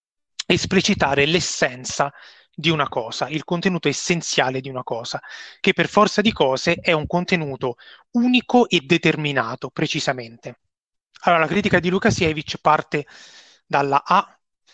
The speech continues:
in cui dice, il prima, la prima tesi A, in cui dice, ehm, che le parole possono avere un significato pur non significando una cosa determinata nella sua essenza, cioè fa notare che la nozione aristotelica di significato è troppo ristretta.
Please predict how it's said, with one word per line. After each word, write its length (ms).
in 100
cui 160
dice, 460
il 140
prima, 220
la 120
prima 200
tesi 380
A, 280
in 360
cui 140
dice, 440
ehm, 880
che 380
le 80
parole 320
possono 320
avere 160
un 80
significato 500
pur 200
non 180
significando 580
una 140
cosa 300
determinata 680
nella 200
sua 140
essenza, 520
cioè 160
fa 160
notare 460
che 180
la 120
nozione 380
aristotelica 640
di 100
significato 540
è 80
troppo 360
ristretta. 680